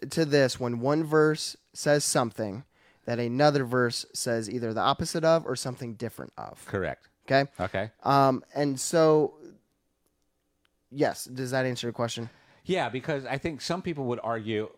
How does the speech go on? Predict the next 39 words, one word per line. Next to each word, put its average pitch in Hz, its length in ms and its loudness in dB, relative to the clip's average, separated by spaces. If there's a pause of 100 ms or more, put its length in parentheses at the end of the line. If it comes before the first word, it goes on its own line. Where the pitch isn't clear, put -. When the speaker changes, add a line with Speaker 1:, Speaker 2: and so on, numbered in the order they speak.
(160)
Speaker 2:
"Well, 131 220 -4
it's, 123 160 -6 (260)
you 110 180 -6
know, 101 180 -4
you 123 140 -4
can 127 80 -4
explain 143 320 -4
it 131 60 -6
away, 120 200 -2
so - 100 -14
that's 104 180 -4
not 98 120 -2
a - 20 -10
contradiction." 82 600 -8
Speaker 1:
Sure. 110 280 -4 (480)
Speaker 2:
And, 98 180 -2
Speaker 1:
Sure. 110 140 -4
Speaker 2:
you 98 100 -4
know, 98 80 -2
we 113 100 -2
had 113 140 -2
a - 20 -6
lot 107 100 -2
of 104 60 -6
conversation 104 480 -4
today 98 180 -2
about 95 180 -4
Speaker 1:
Yep. 101 60 -10
Speaker 2:
explaining 107 440 -2
things 98 240 -6
away, 92 240 -2
because 87 260 -6
I 92 60 -4
think 87 180 -10
that's 95 260 -4
what 87 120 -6
happens 101 380 -6
a 87 60 -8
lot. 78 300 -6